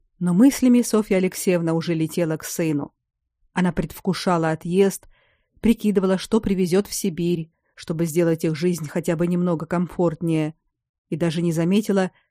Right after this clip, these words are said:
как все гости побывали за царским столом. Софья Алексеевна опомнилась, лишь когда обергофмейстерна объявила,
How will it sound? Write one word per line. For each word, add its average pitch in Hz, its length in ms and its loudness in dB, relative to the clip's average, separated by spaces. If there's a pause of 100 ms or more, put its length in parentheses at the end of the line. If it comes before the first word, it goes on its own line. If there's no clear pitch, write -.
(140)
как 196 160 -2
все - 200 0
гости 208 380 0
побывали 160 540 0
за 165 160 -2
царским 160 560 -2
столом. 160 640 -2 (760)
Софья 196 360 0
Алексеевна 180 500 0
опомнилась, 175 600 0 (400)
лишь 196 180 0
когда 180 300 2
обергофмейстерна 214 1200 2
объявила, 180 720 2